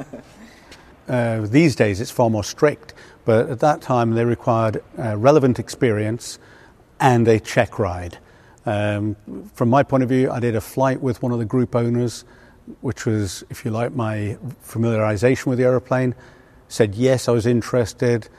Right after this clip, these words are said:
So my next flight was actually the check ride with an instructor who wasn't quite as competent as he thought, as he discovered when he was flying with me. Um,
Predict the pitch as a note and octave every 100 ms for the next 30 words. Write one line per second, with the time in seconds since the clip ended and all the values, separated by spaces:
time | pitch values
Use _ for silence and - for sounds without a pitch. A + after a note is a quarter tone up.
0 | - - A2+ G#2+ B2+ - - A2+ C#3 G#2+
1 | - - G#2+ - - A#2+ - A2+ A2+ G#2
2 | G#2+ - - - - G#2+ - - A#2+ -
3 | B2+ A#2 - - - - - - A2 G#2+
4 | G#2+ G2+ - - - - - - - -
5 | - - F3+ C#3 C#3 - - E3 D3+ C#3
6 | - C3+ A#2+ C3 B2 C3 A2+ B2+ A#2 D3
7 | C3+ - - - - - - - C#3+ A#2
8 | A2+ G#2+ - B2+ A#2 B2 A2 - B2 A#2
9 | G#2+ B2 B2 - - - - A#2+ A#2 A#2
10 | A#2 B2